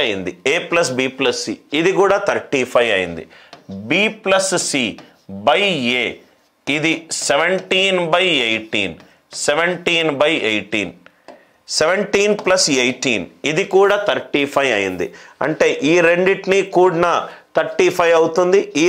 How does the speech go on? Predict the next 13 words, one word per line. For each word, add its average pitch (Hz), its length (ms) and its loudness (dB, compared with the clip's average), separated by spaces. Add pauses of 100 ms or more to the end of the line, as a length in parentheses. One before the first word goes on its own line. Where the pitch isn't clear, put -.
రెండిటిని 170 440 2 (140)
కూడిన 151 260 2 (140)
థర్టీ 123 320 0 (100)
ఫైవ్ 131 220 4
అవుతుంది. 95 380 -2 (420)
ఎస్, 127 220 -2
థర్టీ 165 260 0 (120)
ఫైవ్, 175 140 2 (100)
థర్టీ 143 340 0
ఫైవ్ 143 180 2
అవుతుంది 120 380 0
కాబట్టి 101 360 2 (440)
డైరెక్ట్గా 180 640 2